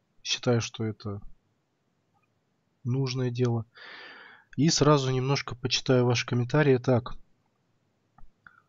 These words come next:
Насчет Торжка. Напишите, пожалуйста, где это, потому что Илья собирается в Питер. И, м, туда сможет отправиться.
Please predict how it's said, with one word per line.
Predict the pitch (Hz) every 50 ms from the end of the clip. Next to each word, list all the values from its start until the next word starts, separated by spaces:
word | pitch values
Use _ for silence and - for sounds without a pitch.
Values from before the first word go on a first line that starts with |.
| _ _
Насчет | 123 131 135 - - 156 143 - _
Торжка. | - 139 135 135 - - - 156 147 127 110 - - _ _ _ _ _ _ _ _
Напишите, | - 123 123 123 143 127 - - 160 143 - 117
пожалуйста, | - 127 123 120 131 127 113 - - - 110
где | 110 110 120 143 165
это, | 151 127 - 107 -
потому | _ - 110 - 120 123 127
что | 120 - - 127
Илья | 113 113 120 143 143 139 117 - _
собирается | _ - - - 104 117 117 127 127 - - -
в | -
Питер. | _ - 120 113 - - - _ _ _ _ _ _ _ _ _ _ _ _ _ _ _ _ _ _
И, | 117 131 143 160 160 _ _ _ _ _ _ _ _ _ _ _ _ _ _ _ _ _ _ _ _ _ - -
м, | - 117 107 104 104 101
туда | - 110 104 117 131 143 139 127 117 - - 110 -
сможет | - - - 117 120 120 - -
отправиться. | 120 - - 117 117 110 104 101 - - -